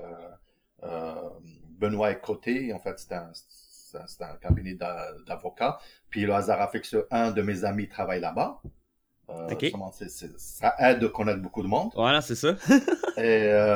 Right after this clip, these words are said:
Speaker 1: euh, et donc, euh, euh, tu dé-, tu fais une recherche pour voir est-ce qu'il y a déjà un brevet ou pas. Puis, si tu trouves rien, enfin, si tu trouves quelque chose, t'essaies d'analyser pour pas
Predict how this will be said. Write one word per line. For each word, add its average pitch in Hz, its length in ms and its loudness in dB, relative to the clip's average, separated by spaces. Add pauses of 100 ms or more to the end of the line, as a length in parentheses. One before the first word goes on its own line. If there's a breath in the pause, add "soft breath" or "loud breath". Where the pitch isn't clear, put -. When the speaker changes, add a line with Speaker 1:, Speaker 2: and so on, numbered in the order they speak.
Speaker 1:
euh, 98 800 2
et 107 100 2
donc, 120 320 2
euh, 95 720 2 (380 soft breath)
euh, 95 240 -2 (500)
tu 117 160 -2
dé-, 117 180 4
tu - 120 -8
fais 151 160 2
une 120 100 2
recherche - 880 2 (260)
pour 101 140 -2
voir 113 180 6
est-ce 113 140 -2
qu'il 123 120 2
y 113 40 6
a 104 60 4
déjà 110 320 0
un 104 40 0
brevet 101 760 0 (500)
ou 120 100 -2
pas. - 380 0 (500)
Puis, 120 380 4 (400)
si - 180 -2
tu - 160 -4
trouves - 220 0
rien, 123 420 4
enfin, 113 220 2
si 127 140 -4
tu - 80 -14
trouves 123 180 -2
quelque 117 180 0
chose, 123 160 -2
t'essaies 107 220 -4
d'analyser 110 640 0
pour - 180 -12
pas - 220 2